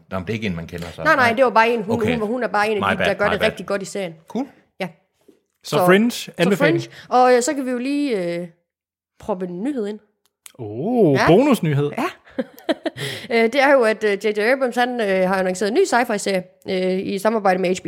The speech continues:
Speaker 2: O, øh, og den kommer til at hedde Demimond. Øh, og nu citerer jeg. "Det er et intimt sci-fi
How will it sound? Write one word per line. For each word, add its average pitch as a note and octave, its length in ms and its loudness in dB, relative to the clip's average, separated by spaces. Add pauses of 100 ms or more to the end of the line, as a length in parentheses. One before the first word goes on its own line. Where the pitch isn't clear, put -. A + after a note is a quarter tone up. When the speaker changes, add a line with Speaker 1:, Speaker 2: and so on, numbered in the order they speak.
Speaker 2:
O, D4+ 180 4 (600)
øh, G3+ 320 4
og G3+ 100 2
den B3 140 0
kommer A3 200 -2
til G#3+ 120 -2
at A3 40 0
hedde A3 240 0
Demimond. G#3 580 2 (280)
Øh, F#3 280 2 (240)
og G3+ 100 2 (420)
nu A3+ 120 0
citerer A#3 420 2
jeg. D3+ 120 -2 (720)
"Det B3 120 6
er B3 60 8
et B3 100 4 (160)
intimt C4+ 680 0 (320)
sci-fi B3+ 760 2